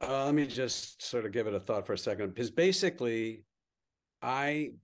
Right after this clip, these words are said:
it happened pretty quickly in a way. I,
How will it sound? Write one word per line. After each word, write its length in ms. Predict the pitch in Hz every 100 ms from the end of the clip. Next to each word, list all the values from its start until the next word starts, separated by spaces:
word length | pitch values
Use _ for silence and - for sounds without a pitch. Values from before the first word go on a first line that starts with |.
| _ _ _ -
it 100 | 143
happened 400 | 208 240 233 165
pretty 220 | 165 147
quickly 500 | - 131 123 113 101
in 140 | 90 95
a 60 |
way. 300 | 92 92 90 85
I, 300 | 123 127